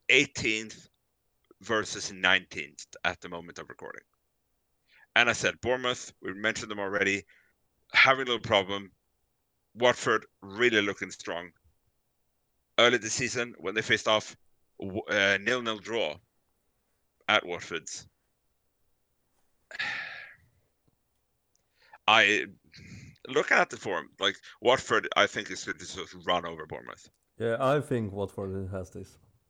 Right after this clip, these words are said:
Speaker 1: Yeah, I can almost see, like, a three nil, like, a complete, even though they're away to Bournemouth, uh, I still think, like, a three nil is,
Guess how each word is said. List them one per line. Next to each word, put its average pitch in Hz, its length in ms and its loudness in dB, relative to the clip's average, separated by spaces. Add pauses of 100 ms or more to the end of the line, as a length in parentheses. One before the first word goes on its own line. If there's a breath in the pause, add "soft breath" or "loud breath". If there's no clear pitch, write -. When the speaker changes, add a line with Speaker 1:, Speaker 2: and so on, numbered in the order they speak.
(960)
Speaker 1:
Yeah, 67 120 -12 (380 loud breath)
I 107 100 6
can 123 140 4
almost 104 280 0
see, 101 180 2
like, 90 180 0
a 85 60 -14
three 92 440 -8
nil, 85 300 0
like, 82 400 -2
a - 80 -4
complete, - 800 -6 (400 loud breath)
even 156 240 2
though 156 140 4
they're 110 160 2
away 92 320 2
to 92 120 -10
Bournemouth, 92 600 -12 (1000)
uh, 90 220 2
I 98 100 0
still 98 240 -6
think, 92 220 -10
like, 78 240 -8
a 73 40 -2
three 92 440 -8
nil 92 260 -2
is, - 180 -12